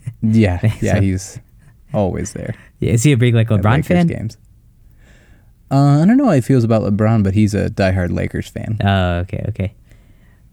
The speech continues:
Speaker 2: Um,
Speaker 1: So I'm sure he likes LeBron now.
Speaker 2: Yeah, yeah, I'm sure they're, they're buddy-buddy now. And, uh, you've, you've actually been to this, uh, hotel, right?
Speaker 1: I went, I've been to the Stanley Hotel, which is what inspired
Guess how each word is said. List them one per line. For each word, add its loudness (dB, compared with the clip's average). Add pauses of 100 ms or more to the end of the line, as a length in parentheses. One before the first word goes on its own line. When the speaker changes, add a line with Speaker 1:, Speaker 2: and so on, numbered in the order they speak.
Speaker 2:
Um, -2
Speaker 1:
So -4
I'm -2
sure -2
he -2
likes -6
LeBron -2
now. -4 (240)
Speaker 2:
Yeah, 0 (100)
yeah, -6
I'm -6
sure -10
they're, -8 (340)
they're -8
buddy-buddy -6
now. -4 (340)
And, 2
uh, 2
you've, -2
you've -4
actually -4
been -2
to 0
this, -2
uh, -4
hotel, -2
right? -6 (1400)
Speaker 1:
I 0
went, 0 (140)
I've 2
been 4
to 0
the 0
Stanley 2
Hotel, -2
which -4
is -4
what -2 (520)
inspired -2